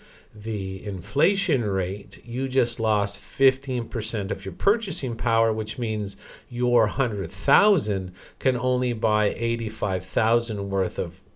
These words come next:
products and services today as compared to this time last year. So this is a pre-planned theft, and they, it's a very effective theft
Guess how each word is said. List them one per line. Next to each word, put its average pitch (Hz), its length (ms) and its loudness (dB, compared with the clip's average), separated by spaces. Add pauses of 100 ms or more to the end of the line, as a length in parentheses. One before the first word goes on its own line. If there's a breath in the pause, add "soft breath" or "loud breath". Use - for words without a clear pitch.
(120)
products 98 500 0
and 87 140 -4
services 127 720 0
today 110 800 4 (480 loud breath)
as 113 240 0
compared 107 560 0
to 113 100 -4
this 95 340 -4
time 95 440 -6
last 123 720 2
year. 90 340 -8 (540 loud breath)
So 143 600 6
this 151 540 0
is 127 100 -2
a 113 80 6
pre-planned 120 1200 2
theft, 98 500 0
and 120 140 0
they, 123 120 2
it's 120 360 0
a 107 60 4
very 117 360 2
effective 110 600 -2
theft 95 440 -2